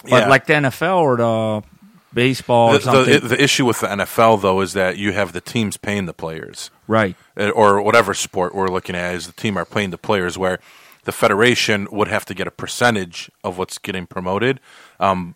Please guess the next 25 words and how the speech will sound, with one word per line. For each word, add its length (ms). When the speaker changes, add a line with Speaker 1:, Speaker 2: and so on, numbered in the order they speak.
Speaker 2:
and 160
they 80
can 160
fight 280
in 100
there. 120
The 80
only, 220
the 100
only 300
thing 340
would 160
be 200
that 280
the 260
federation, 840
I 100
guess 200
the 80
only 340
leverage 520
they 100
could 140
have 280
is 220